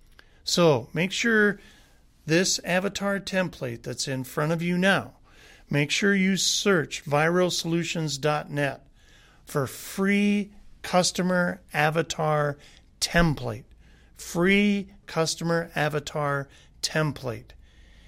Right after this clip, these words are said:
And you'll have a copy that's put out by our partners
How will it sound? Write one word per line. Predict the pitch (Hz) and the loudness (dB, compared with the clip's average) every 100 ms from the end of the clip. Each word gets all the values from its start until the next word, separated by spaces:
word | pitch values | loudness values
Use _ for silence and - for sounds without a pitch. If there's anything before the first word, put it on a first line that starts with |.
| - | -6
And | 131 135 | -2 2
you'll | 147 170 | 2 2
have | 170 185 175 | 2 0 0
a | |
copy | 175 190 196 202 147 | -2 2 2 2 -2
that's | 123 123 - | -2 -4 -6
put | - 160 | -2 2
out | 151 147 | 2 2
by | 139 135 | -2 0
our | 135 | -2
partners | 135 - 220 147 127 123 - | -2 0 0 0 -4 -2 -6